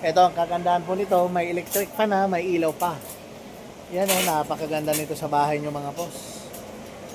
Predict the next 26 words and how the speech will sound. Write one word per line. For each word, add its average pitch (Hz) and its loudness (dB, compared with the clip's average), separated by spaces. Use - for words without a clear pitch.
So, 156 -2
punta 175 0
po 185 4
kayo 196 8
dito 196 4
sa 190 2
Garnica 185 2
Surplus 190 0
Store, 190 2
mga 185 2
bossing, 202 0
at 196 0
nang 185 -2
maabutan 175 2
nyo 175 -4
pa 170 -2
po 175 -2
itong 170 -4
mga 160 -2
chandelier 156 -2
na 147 -8
to. 147 -2
Ayan, 160 -2
oh, 156 -4
chandelier 156 4
na 147 2